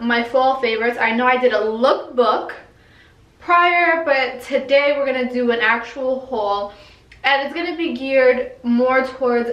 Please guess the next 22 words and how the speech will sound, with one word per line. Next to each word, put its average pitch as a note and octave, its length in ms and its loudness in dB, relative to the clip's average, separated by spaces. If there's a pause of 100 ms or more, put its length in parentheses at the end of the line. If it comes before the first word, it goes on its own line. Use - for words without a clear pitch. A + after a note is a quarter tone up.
outerwear G#4+ 960 0 (220)
for E4 360 0
the E4+ 140 -2 (100)
fall C4+ 540 6
slash B3 420 0
winter. G#3+ 880 -8 (880)
Uh, A#3 280 2
I A#3+ 140 2
am B3+ 220 -2
based B3 260 2
in A#3+ 100 -4
New A#3 60 0
York, G#3+ 440 -4 (400)
and C#4 140 2
I C4 160 2
don't C#4+ 240 0
like D4 200 0
heavy, C4+ 340 -4
heavy, A#3+ 380 -6
heavy A#3+ 480 -4
coats C4+ 580 -8
because, C#4+ 680 -2